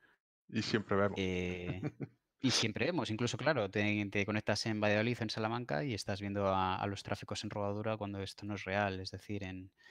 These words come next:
Speaker 2: eso es algo que, que quizás, eh, mucha gente que es, que no conozca el, el entorno real, eh, le choque, ¿no? Es decir, el, el, en la actualidad no hay vigilancia radar en, en muchos aeródromos, en la mayoría, y no hay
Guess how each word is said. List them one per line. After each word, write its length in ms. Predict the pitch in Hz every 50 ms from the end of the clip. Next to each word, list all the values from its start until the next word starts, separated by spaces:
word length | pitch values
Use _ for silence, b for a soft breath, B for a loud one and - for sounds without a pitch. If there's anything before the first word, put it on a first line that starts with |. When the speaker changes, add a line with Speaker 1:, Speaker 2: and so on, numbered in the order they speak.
| B B B B B B B
Speaker 2:
eso 180 | - - - -
es 140 | 107 - -
algo 180 | 107 104 110
que, 540 | 107 110 104 104 104 104 101 101 90 85 - _ _ _ - - - _ -
que 100 | 127 117
quizás, 340 | - - - 123 120 - -
eh, 160 | 131 120 120
mucha 220 | 117 127 - - 110
gente 220 | - 135 123 120
que 60 | 117
es, 320 | 110 - - - - - -
que 120 | - 127
no 120 | 117 120 117
conozca 300 | - 120 117 - - 120
el, 260 | 113 110 110 117 113
el 280 | 113 110 110 107 110 110
entorno 320 | 107 104 117 - 113 110
real, 460 | 104 110 110 110 117 127 127 135 135 135
eh, 560 | 123 110 104 101 101 98 98 95 95 95 95 98 - - -
le 180 | - 110 104 101
choque, 280 | - - 135 123 -
¿no? 200 | 95 101 123 143 143
Es 140 | 117 - -
decir, 360 | 104 - - 110 104 - 98
el, 420 | 95 95 92 92 92 92 98 98 - _ B B B B B B B B B B B B _ -
el, 600 | - 101 98 98 98 98 98 95 95 95 95 95
en 160 | 101 104 104
la 80 | 107 101
actualidad 500 | - - 113 110 104 104 104 107 117 113 -
no 300 | 117 113 123 123 120 120
hay 180 | 117 117 117 113
vigilancia 500 | 113 113 - - 113 113 110 - 117 113
radar 340 | - 104 95 101 107 113 123
en, 260 | 120 110 104 101 110
en 100 | 113 107
muchos 280 | 110 117 - - 107 -
aeródromos, 500 | 107 113 113 120 123 131 135 143 131 -
en 40 | 117
la 60 | 107
mayoría, 580 | 104 104 107 107 104 110 117 123 135 147 - -
y 180 | 127 120 110
no 200 | 107 110 107 107
hay 480 | 107 107 107 107 107 107 107 110 110